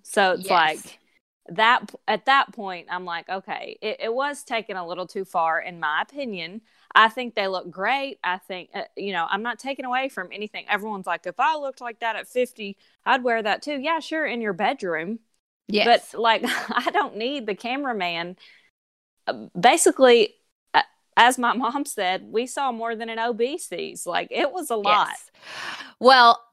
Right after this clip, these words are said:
Speaker 2: yes, I completely one hundred percent agree with that. I think the problem was, really was the angle, a hundred percent. Like,
Speaker 1: Yes.
Speaker 2: if they wouldn't have shot it like that, I would have never thought twice. Because, like, Dancing with the Stars,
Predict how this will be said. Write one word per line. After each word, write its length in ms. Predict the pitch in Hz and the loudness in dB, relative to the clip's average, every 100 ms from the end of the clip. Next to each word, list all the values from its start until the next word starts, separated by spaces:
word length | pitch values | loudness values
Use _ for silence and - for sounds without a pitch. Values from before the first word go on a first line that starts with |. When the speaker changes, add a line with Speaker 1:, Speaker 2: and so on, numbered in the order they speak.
| _ 254 | _ 2
Speaker 2:
yes, 360 | 233 175 - - | 4 4 2 4
I 100 | 220 | 4
completely 600 | 247 208 - 254 262 233 | 2 -2 2 4 4 2
one 160 | 208 | 0
hundred 200 | 214 202 | 0 -2
percent 300 | 190 185 185 | -6 -4 -4
agree 220 | 180 170 151 | -4 -4 -6
with 160 | 156 | -6
that. 240 | - - - - | -6 -8 -4 2
I 140 | 220 | 2
think 480 | - 285 302 - - _ _ _ - | 6 4 4 -4 -16 _ _ _ -2
the 160 | 202 | -2
problem 540 | 208 - 262 262 202 175 | 0 6 8 8 6 0
was, 460 | 170 160 160 160 | 0 0 -4 -8
really 480 | 180 180 220 247 240 | -14 2 4 6 4
was 200 | 196 185 | 4 2
the 180 | - - | 0 -2
angle, 420 | 165 151 - - _ - | -4 -6 -14 -16 _ -4
a 80 | |
hundred 380 | 196 196 190 170 | 0 0 -2 -4
percent. 440 | 180 160 143 - _ _ _ | -8 -8 -8 -8 _ _ _
Like, 300 | 196 202 175 | 4 6 6
Speaker 1:
Yes. 120 | - - | 4 2
Speaker 2:
if 160 | 220 | 4
they 160 | 240 262 | 6 8
wouldn't 220 | 294 240 | 8 6
have 100 | 220 | 2
shot 280 | - 202 214 | 6 8 8
it 100 | 214 | 8
like 180 | 202 208 | 6 8
that, 160 | 196 - | 4 6
I 100 | 190 | 4
would 140 | 196 | 4
have 120 | 214 | 0
never 260 | 185 175 175 | -2 -2 -2
thought 220 | 170 160 | -4 -6
twice. 460 | - 151 - - - | -6 -8 -8 -14 -6
Because, 460 | 226 240 226 208 - - - | 2 8 8 8 0 -20 2
like, 240 | 220 196 | 4 4
Dancing 320 | 180 190 185 170 | 2 -2 0 -8
with 140 | 170 | -8
the 40 | |
Stars, 640 | - - 254 262 262 247 | -10 4 6 8 8 6